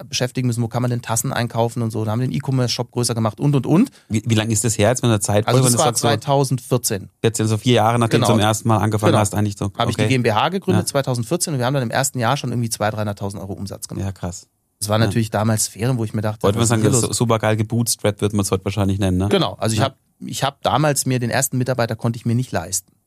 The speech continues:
Speaker 1: Und
Speaker 2: Mhm.
Speaker 1: ich konnte mir auch keinen Auszubildenden leisten und ich konnte mir das Büro nicht leisten. Aber mir war klar, also in der ganz Anfangszeit, dass ich halt investieren muss und deswegen dachte ich mir, "Okay, also, ähm, ich konnte
Speaker 2: Wie,
Speaker 1: mir
Speaker 2: wie,
Speaker 1: eigentlich"
Speaker 2: wie hattest du dann, wie kam's zum Kapital?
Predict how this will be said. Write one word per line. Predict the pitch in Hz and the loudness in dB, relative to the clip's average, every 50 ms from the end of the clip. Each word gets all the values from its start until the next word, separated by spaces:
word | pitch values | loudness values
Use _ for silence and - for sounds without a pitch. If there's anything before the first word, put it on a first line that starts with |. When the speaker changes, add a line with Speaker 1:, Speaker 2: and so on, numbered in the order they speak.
| _ _ _ - | _ _ _ -2
Speaker 1:
Und | 98 95 92 | 0 4 4
Speaker 2:
Mhm. | 98 110 | 4 4
Speaker 1:
ich | 117 | 4
konnte | 123 123 120 127 | 4 2 2 2
mir | 120 110 | 0 0
auch | 107 - | 0 -2
keinen | - 117 107 | -4 -4 -4
Auszubildenden | 85 113 120 - - 143 143 139 143 143 135 | -4 -4 -6 -8 -6 -4 -2 -2 0 0 0
leisten | 117 95 98 98 - | 0 -2 -2 -4 -6
und | 107 | -8
ich | 101 - | -8 -6
konnte | - 120 123 | -4 -4 -2
mir | 123 117 | -2 -4
das | 110 - | -4 -4
Büro | - 113 107 113 | -4 -2 -2 0
nicht | 127 123 | -2 -2
leisten. | - 95 98 - | -4 -4 -4 -4
Aber | - 98 110 | -4 0 2
mir | 117 123 123 | 2 2 4
war | 123 127 | 2 2
klar, | 117 - - - 107 113 127 143 147 - | 0 -2 -2 0 2 4 4 2 2 0
also | 120 110 110 | -2 -2 -2
in | 107 | -2
der | 104 101 | 0 0
ganz | 101 110 120 123 | 0 0 0 0
Anfangszeit, | - - 117 - 131 131 123 - - 117 113 113 113 - _ _ _ _ _ _ _ _ | -2 -2 -2 -2 -2 -4 -4 -2 0 2 2 2 0 -2 _ _ _ _ _ _ _ _
dass | - 110 104 | -2 -2 -2
ich | 107 107 120 | -2 0 0
halt | 117 110 110 | 0 0 0
investieren | - 113 110 107 101 - - 131 143 160 | -2 -4 -4 -4 -4 0 2 2 4 4
muss | 175 202 226 220 - | 4 4 2 2 -2
und | - 120 | -4 -4
deswegen | 117 113 117 120 120 | -4 -2 -2 -2 -2
dachte | 123 127 - - | -2 -2 -2 -2
ich | - | -2
mir, | 131 120 | -2 -2
"Okay, | 117 - - 139 143 143 | -2 -2 0 2 2 2
also, | - - 113 110 117 117 110 - _ - | 2 0 -2 0 0 -2 -2 -4 _ 0
ähm, | 110 113 113 113 113 113 113 - _ _ _ _ _ | 2 2 4 2 2 0 -2 -6 _ _ _ _ _
ich | _ | _
konnte | - 127 135 123 | -2 0 2 2
Speaker 2:
Wie, | 113 | 2
Speaker 1:
mir | - | 2
Speaker 2:
wie, | - | 2
Speaker 1:
eigentlich" | 113 120 131 110 | 2 2 4 4
Speaker 2:
wie | 107 | 4
hattest | 104 98 101 107 104 - | 4 2 2 0 -2 -2
du | 110 | 0
dann, | 104 104 | 0 0
wie | 104 98 | 0 0
kam's | - 98 95 92 | 0 0 0 0
zum | - 98 | -2 -4
Kapital? | - 98 - - - - 95 90 104 131 | -4 -4 -4 -4 -4 -4 -2 -2 -2 -2